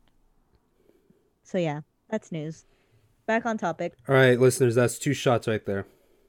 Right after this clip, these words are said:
Speaker 1: Yeah.
Speaker 2: Uh, <laughs>
Speaker 1: <laughs>
Speaker 2: or kill your beer with whatever alcohol you have on you. Um,
Speaker 1: I
Speaker 2: anyways.
Speaker 1: think Gojo's definitely in the club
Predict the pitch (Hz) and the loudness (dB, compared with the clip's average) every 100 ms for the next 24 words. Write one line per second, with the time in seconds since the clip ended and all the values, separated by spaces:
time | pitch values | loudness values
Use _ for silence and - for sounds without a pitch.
0 | _ - 170 156 175 _ _ _ _ _ | _ -10 -8 -8 -10 _ _ _ _ _
1 | _ _ - - _ _ _ - 104 104 | _ _ -20 -20 _ _ _ -6 -4 4
2 | - - 170 - - - - - - 403 | 6 8 4 2 -20 -20 -20 -16 -4 -2
3 | - _ _ - 165 165 - 165 139 131 | -2 _ _ 6 10 10 8 8 8 8
4 | 113 110 104 - - 127 117 117 123 120 | 6 2 0 -4 -10 -6 -4 0 0 0
5 | 117 110 113 107 104 104 101 101 101 98 | 0 -2 -4 -4 -4 -4 -6 -6 -8 -10
6 | _ _ _ _ _ _ _ _ _ _ | _ _ _ _ _ _ _ _ _ _
7 | _ _ _ _ - 107 107 104 98 98 | _ _ _ _ -14 -8 -6 -6 -6 -8
8 | - _ - 101 95 - 466 403 359 285 | -12 _ -12 -4 0 0 0 -2 -4 -2
9 | 302 302 214 226 247 262 247 247 - 247 | 0 0 4 4 4 0 0 -2 0 2
10 | 240 226 | 4 2